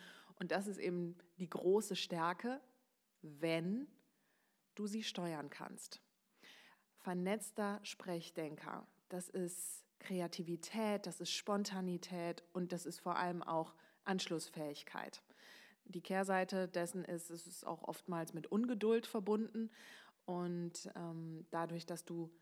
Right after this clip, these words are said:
sehr, sehr schnell denkst und sehr flexibel in deinem Denken bist,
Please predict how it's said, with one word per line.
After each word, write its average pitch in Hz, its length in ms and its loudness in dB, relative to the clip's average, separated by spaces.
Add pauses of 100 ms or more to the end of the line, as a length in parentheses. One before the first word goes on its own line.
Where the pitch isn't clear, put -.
(380)
sehr, 185 420 4
sehr 170 220 2
schnell 160 440 0 (220)
denkst 180 640 2
und 208 100 2
sehr 180 140 4
flexibel 254 600 4
in 233 200 4
deinem 214 320 6
Denken 190 440 2
bist, 180 360 0